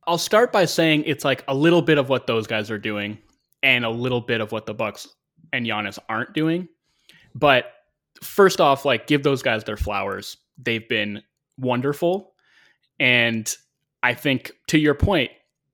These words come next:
yeah, like, this Celtics defense is absolutely stacked. And I, I, the piece wasn't about Robert Williams because I was mainly talking about the guys who have been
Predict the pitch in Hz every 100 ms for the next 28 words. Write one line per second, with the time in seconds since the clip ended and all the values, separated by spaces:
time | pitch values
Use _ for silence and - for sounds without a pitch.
0 | - 175 90 - - 127 - - 131 -
1 | _ _ _ - 143 143 139 - 135 139
2 | 127 120 - 120 127 - 135 - 120 113
3 | - _ - - - 147 101 - - -
4 | _ _ - _ - 131 123 117 117 -
5 | - _ _ - 143 - 143 147 147 147
6 | - 175 139 143 151 139 - 131 127 120
7 | 120 113 113 117 113 110 123 113 113 107
8 | 107 _ _ _ 127 131 123 123 117 113
9 | 113 113 110 110 104 - 113 104 _ 107
10 | 104 104